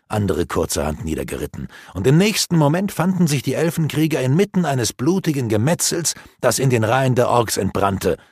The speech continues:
und der König selbst war im Zentrum des Kampfes. "Für das Elfenreich und die Freiheit", führte Elidor den Schlachtruf auf den Lippen,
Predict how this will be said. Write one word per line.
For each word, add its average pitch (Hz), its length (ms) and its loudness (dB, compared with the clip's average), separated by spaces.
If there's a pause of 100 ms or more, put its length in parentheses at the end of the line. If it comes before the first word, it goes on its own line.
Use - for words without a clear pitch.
(340)
und 73 100 -10
der - 80 -2
König 78 320 -2
selbst - 520 -2 (360)
war 117 260 2
im 85 240 -6
Zentrum 95 520 -4
des - 160 -4
Kampfes. - 500 -6 (640)
"Für 175 280 2
das 165 240 2
Elfenreich 135 800 2
und 127 160 2
die 117 140 -2
Freiheit", 90 600 0
führte 90 360 -4
Elidor 90 420 -2
den 82 140 -4
Schlachtruf 82 580 -4
auf - 160 -8
den 78 140 -8
Lippen, 85 380 -6